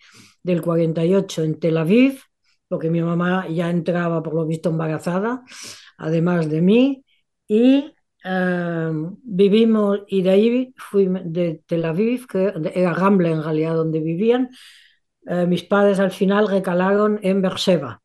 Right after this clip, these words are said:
porque el resto de la familia en mil novecientos cuarenta y nueve salieron del campo de Chipre y llegaron allá. Bien, nosotros nos quedamos, eh, en Beersheba y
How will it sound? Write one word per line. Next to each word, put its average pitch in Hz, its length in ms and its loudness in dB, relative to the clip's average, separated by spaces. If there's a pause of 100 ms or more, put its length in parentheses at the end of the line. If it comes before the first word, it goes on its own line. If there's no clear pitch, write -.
(460)
porque 165 220 -6
el 170 120 2
resto 196 420 2
de 185 100 4
la 170 100 0
familia 208 540 2
en 202 100 2
mil 190 140 0
novecientos 180 520 -2
cuarenta 175 420 0
y 170 80 2
nueve 202 480 2 (360)
salieron 180 640 2
del 160 200 -2
campo 165 400 -2
de 160 180 0
Chipre 262 600 0 (340)
y 165 80 -8
llegaron 165 400 -2
allá. 247 480 0 (960)
Bien, 185 480 0
nosotros 170 420 -4
nos 175 140 -4
quedamos, 175 800 -2
eh, 160 720 -4 (100)
en 170 200 -4
Beersheba 233 720 0 (800)
y 185 800 4